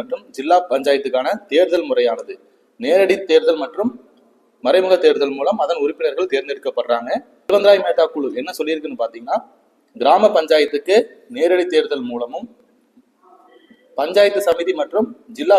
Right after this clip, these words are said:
பரிஷத் ஆகியவற்றிற்கு உறுப்பினர்கள் மறைமுக தேர்தல் மூலமாகவும் தேர்ந்தெடுக்கப்படணும் அப்படின்னு சொல்லி சொல்லியிருக்கோம். தேசிய மேம்பாட்டு கவுன்சில் ஆயிரத்தி தொள்ளாயிரத்தி ஐம்பத்தி எட்டாம் ஆண்டு ஜனவரி மாதம் பல்வந்தராய் மேத்தா குழுவின்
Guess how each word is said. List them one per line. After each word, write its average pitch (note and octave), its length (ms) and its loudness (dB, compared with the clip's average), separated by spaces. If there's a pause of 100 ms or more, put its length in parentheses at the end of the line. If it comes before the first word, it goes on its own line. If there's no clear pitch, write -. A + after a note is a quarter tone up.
பரிஷத் D3+ 320 2
ஆகியவற்றிற்கு C#3+ 580 -2 (360)
உறுப்பினர்கள் E3 460 0 (580)
மறைமுக G3 520 4
தேர்தல் D#3 380 4
மூலமாகவும் C3+ 580 -4 (120)
தேர்ந்தெடுக்கப்படணும் B2+ 840 -2
அப்படின்னு B2+ 300 -10
சொல்லி C3 200 -8
சொல்லியிருக்கோம். G2 420 -8 (680)
தேசிய G#3 300 4 (100)
மேம்பாட்டு E3+ 440 2
கவுன்சில் B2+ 400 0 (720)
ஆயிரத்தி F3 340 4
தொள்ளாயிரத்தி C#3+ 420 4
ஐம்பத்தி D#3 420 -2
எட்டாம் C#3 320 0
ஆண்டு C#3 180 -2 (280)
ஜனவரி D#3+ 420 2
மாதம் A#2+ 280 -4 (800)
பல்வந்தராய் F#3+ 520 4
மேத்தா D#3 280 0
குழுவின் D#3+ 260 -4